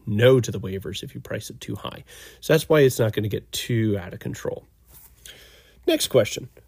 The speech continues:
Why wouldn't this just create a race to the bottom where all the prices are near zero as the cities are just competing? So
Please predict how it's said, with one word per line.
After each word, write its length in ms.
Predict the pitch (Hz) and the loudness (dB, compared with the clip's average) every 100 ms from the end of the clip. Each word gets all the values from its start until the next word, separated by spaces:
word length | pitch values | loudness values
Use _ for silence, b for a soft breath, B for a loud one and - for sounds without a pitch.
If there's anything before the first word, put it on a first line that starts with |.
| _ b b b b b b b | _ b b b b b b b
Why 280 | 131 135 196 | -4 2 4
wouldn't 300 | 220 208 185 | 4 4 4
this 180 | 170 - | 2 2
just 320 | 156 147 - | 0 0 -2
create 400 | - 131 123 127 | -2 4 4 4
a 100 | 127 | 2
race 460 | 123 135 110 113 - | 0 -2 -2 -2 -2
to 100 | 127 | -2
the 80 | |
bottom 440 | 123 123 147 131 107 | -2 0 0 0 -2
where 120 | - | -2
all 380 | 120 120 127 131 | 4 8 8 6
the 100 | 123 | 2
prices 540 | - 113 117 120 117 | 2 2 2 -2 -2
are 140 | 107 98 | -4 -4
near 500 | 107 113 110 110 104 | -2 0 0 -2 -4
zero 720 | 107 117 156 170 117 95 - | 0 6 10 10 8 4 -6
as 160 | 117 113 | -4 -2
the 80 | 120 | -2
cities 460 | - 123 113 104 | 2 2 2 0
are 100 | 110 | -2
just 220 | 104 104 | -4 -6
competing? 560 | - 101 175 202 113 - | -6 0 4 6 4 -2
So 240 | - - | -6 -6